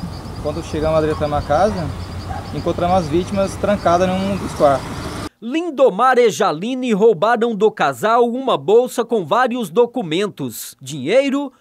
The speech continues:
Speaker 2: joias e vários outros objetos. O casal suspeito de ter praticado o roubo fugiu em uma bis de cor azul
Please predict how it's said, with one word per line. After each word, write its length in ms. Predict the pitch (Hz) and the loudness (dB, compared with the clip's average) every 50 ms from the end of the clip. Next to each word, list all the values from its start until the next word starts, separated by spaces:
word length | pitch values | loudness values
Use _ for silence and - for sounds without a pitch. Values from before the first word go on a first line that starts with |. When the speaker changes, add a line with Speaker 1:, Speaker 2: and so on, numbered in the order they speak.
| _ _ | _ _
Speaker 2:
joias 680 | - 143 123 127 196 226 262 285 269 269 277 254 185 190 | -16 -10 -2 0 2 2 4 2 2 4 2 2 2 0
e 80 | 233 | -6
vários 560 | 180 143 220 247 269 277 277 277 247 165 127 | -2 0 2 2 2 2 0 -2 -4 0 4
outros 460 | 202 233 247 262 - 269 226 240 196 226 | 4 4 4 4 0 -4 -4 -2 2 2
objetos. 1120 | 254 240 196 262 220 143 135 151 147 160 160 - - 143 120 110 - - - - - _ _ _ _ _ _ _ _ _ _ _ _ _ _ - | 2 2 2 0 -6 -4 -2 -2 -2 -2 -2 -4 -8 -10 -10 -10 -10 -14 -14 -16 -18 _ _ _ _ _ _ _ _ _ _ _ _ _ _ -2
O 120 | 226 240 | -2 0
casal 440 | - - 269 254 214 277 302 311 285 | 0 0 -2 -2 -2 -4 -4 -4 -6
suspeito 760 | - - 269 233 - - - - 220 240 262 269 247 - - | -8 -10 -12 -12 -12 -14 -4 0 2 4 4 2 2 -4 -10
de 160 | 208 165 214 - | -10 -8 -10 -4
ter 220 | - 233 233 208 | 0 0 0 0
praticado 720 | - 247 220 190 - 214 175 - - 196 214 208 185 180 233 | 0 -2 -4 -4 -6 -10 -8 -4 -2 0 0 -2 -2 -4 -6
o 80 | 220 | -6
roubo 540 | 180 135 147 196 233 254 269 220 196 247 254 | -6 -2 2 4 4 4 2 0 -6 -8 -10
fugiu 580 | 202 - 240 247 190 127 151 226 254 254 247 233 | -8 -10 -10 -10 -8 -8 -6 -6 -6 -4 -4 -4
em 220 | 226 226 220 220 | -4 -4 -4 -6
uma 240 | 247 262 262 254 196 | -6 -4 -2 -2 -2
bis 340 | 156 135 175 233 254 214 156 | -2 -4 -6 -8 -8 -8 -10
de 120 | 170 208 | -12 -14
cor 260 | - - 208 214 214 | -4 0 2 2 4
azul 480 | 240 262 240 175 120 170 254 285 226 - | 4 2 0 0 -2 -2 -4 -4 -4 -6